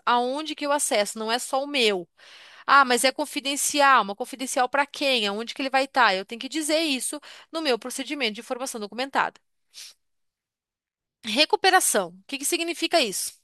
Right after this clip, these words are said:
Se eu tiver que, ahn, procurar esse arquivo, ele é de vários anos pra trás e eu tive uma reclamação, eu tenho que procurar. É, eu parto do quê?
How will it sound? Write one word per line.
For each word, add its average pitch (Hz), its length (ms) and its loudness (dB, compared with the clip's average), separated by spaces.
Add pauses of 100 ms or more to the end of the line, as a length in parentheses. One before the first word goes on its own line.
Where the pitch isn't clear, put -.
(120)
Se - 240 -6
eu 277 360 4
tiver 262 580 2 (1200)
que, 311 460 0
ahn, 269 1040 4 (300)
procurar 349 720 4
esse 320 360 2
arquivo, 202 640 -2
ele 214 120 0
é 247 80 2
de 233 120 -10
vários 269 380 2
anos 269 200 -4
pra 285 160 0
trás 240 440 4
e 285 80 -2
eu 285 160 -4
tive 254 340 -6
uma 277 100 -4
reclamação, 262 540 -2
eu 254 80 -4
tenho 262 180 -6
que - 120 -12
procurar. 247 680 0 (540)
É, 226 800 4 (380)
eu 277 180 2 (180)
parto 302 500 2
do 269 260 -4 (120)
quê? 175 380 -4